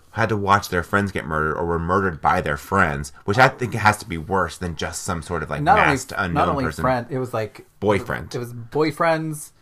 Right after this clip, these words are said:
Speaker 2: friends, s-, uh, second film, all of her friends.
Speaker 1: Yeah.
Speaker 2: Like, it was just anybody that was around her. So I guess that would be very traumatizing.
Speaker 1: Well, and it,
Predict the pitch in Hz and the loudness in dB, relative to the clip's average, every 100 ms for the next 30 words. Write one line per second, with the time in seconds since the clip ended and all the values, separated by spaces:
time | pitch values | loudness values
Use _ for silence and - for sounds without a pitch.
0 | _ _ _ - 127 127 127 123 120 - | _ _ _ 0 4 4 4 0 -4 -16
1 | - - - - - - - - _ _ | -20 -20 -20 -20 -20 -18 -18 -20 _ _
2 | _ 160 147 - 139 - - - - - | _ -6 -6 -10 -18 -14 -14 -14 -14 -4
3 | 135 147 139 139 131 131 131 - - - | -4 -2 -4 2 2 2 -4 -14 -20 -20
4 | _ 120 123 127 120 110 127 120 123 123 | _ 4 4 4 2 4 4 4 2 -2
5 | 117 - _ 82 78 123 - 139 127 127 | -6 -18 _ 0 2 2 0 -6 -4 -6
6 | 120 117 143 139 139 113 107 104 101 107 | -8 -8 -4 0 0 -2 -4 -2 -4 -4
7 | 104 107 104 110 113 110 101 98 - 110 | -8 -6 -4 -2 -2 -4 -8 -8 -6 -6
8 | 110 139 - 123 120 110 107 101 - - | -4 -6 -8 -16 -6 -2 -2 -4 -10 -18
9 | 127 - 120 113 104 - - - - 110 | -20 -18 -20 -20 -20 -20 -20 -20 -12 -10
10 | 98 85 113 - _ _ - 101 92 - | -10 -12 -18 -20 _ _ -14 -12 -12 -14
11 | - - - - 98 135 - 107 113 | -18 -20 -20 -20 -20 -14 0 2 2